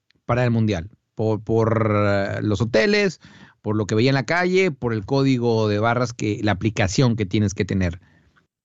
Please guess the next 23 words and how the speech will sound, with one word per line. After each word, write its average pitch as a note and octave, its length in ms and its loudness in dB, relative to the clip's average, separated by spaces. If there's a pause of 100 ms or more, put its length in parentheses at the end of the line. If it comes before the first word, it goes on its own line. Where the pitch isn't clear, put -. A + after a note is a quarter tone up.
Kenneth, C3 280 2
si - 240 -2
a - 20 4
Estados F#3+ 380 2
Unidos C#3 440 2
le A#2 100 -4
dices, A#2+ 440 -2
"Oye, C#3 400 0 (320)
Qatar A#2+ 340 -2
no D3+ 200 0
puede", B2 340 0 (580)
en, A#2+ 260 -2 (100)
y A#2 140 -8
estoy A2 240 -2
hablando F3+ 260 2
de D3 60 2
en B2+ 60 2
meses, C3 300 -2
¿eh? G3 180 -2 (420)
¿Te C3+ 100 0
lo C3 160 2
avientas F3+ 380 0
tú? G3+ 260 0